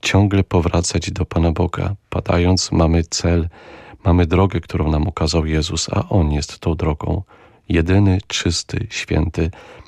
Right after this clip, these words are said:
niepokalany. I chce, żebyśmy byli też takimi czystymi, świętymi i niepokalanymi.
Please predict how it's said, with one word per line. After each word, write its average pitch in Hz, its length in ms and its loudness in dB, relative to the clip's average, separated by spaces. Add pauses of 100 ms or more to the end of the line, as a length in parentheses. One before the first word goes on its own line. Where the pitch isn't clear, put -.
niepokalany. 78 760 0 (380)
I 113 100 -2
chce, - 220 -2
żebyśmy 85 440 0
byli 98 320 0
też 85 300 0
takimi - 340 0
czystymi, - 500 0
świętymi 82 640 0
i 98 120 4
niepokalanymi. 80 920 0